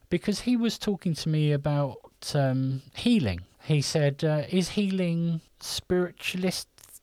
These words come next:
stuff?" You know, he said, "Is that a spiritualist thing?" So I said, "Yes," and I, and I explained it to him, and,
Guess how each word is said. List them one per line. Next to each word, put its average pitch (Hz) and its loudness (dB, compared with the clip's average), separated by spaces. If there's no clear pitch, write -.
stuff?" - -6
You 165 -2
know, 151 2
he 165 2
said, 170 0
"Is 175 0
that 180 -4
a 170 -4
spiritualist 202 -2
thing?" 247 0
So - -2
I 127 2
said, 95 -4
"Yes," 104 -6
and 113 -2
I, 120 0
and 120 -4
I 104 -4
explained 120 -2
it 120 -6
to 135 -4
him, 131 -2
and, 104 -10